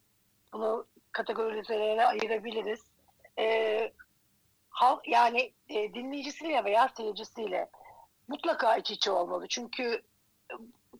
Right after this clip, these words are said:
e, bu bir alma verme meselesi. Yani bir, bir dinlenmiyorsanız yoksunuz zaten. E, gayet açık bir şey ama sosyal medya,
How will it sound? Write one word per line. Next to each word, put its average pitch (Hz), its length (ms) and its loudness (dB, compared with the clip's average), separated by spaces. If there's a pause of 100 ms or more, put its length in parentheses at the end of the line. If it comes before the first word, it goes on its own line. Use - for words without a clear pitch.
(100)
e, - 40 0 (100)
bu 226 240 0
bir 277 260 -2 (360)
alma 247 400 4
verme 247 320 4
meselesi. 196 600 -10
Yani 190 280 -2
bir, - 180 -10
bir 254 380 -6
dinlenmiyorsanız 277 840 -2
yoksunuz 190 440 -6
zaten. - 420 -2 (800)
E, 214 200 2 (280)
gayet 247 340 6
açık - 340 -2
bir - 60 -2
şey 190 140 2
ama 196 100 0
sosyal 320 460 2
medya, 202 500 2